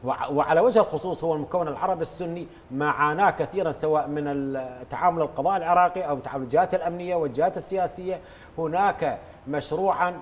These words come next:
لإلغاء هذا المكون أو ل-، لتذويب هذا المكون، وهذا مكون أصيل من المكونات العراقية، لا يمكن إذابته ولا يمكن إلغاؤه ولا يمكن إقصاؤه مهما كان.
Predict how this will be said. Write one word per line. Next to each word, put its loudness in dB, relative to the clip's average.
لإلغاء 2
هذا 4
المكون 0
أو 2
ل-، -2
لتذويب 0
هذا 6
المكون، 0
وهذا 2
مكون -4
أصيل -6
من -6
المكونات -2
العراقية، 2
لا 2
يمكن -4
إذابته -2
ولا 4
يمكن 0
إلغاؤه 0
ولا 2
يمكن -4
إقصاؤه -2
مهما -2
كان. -2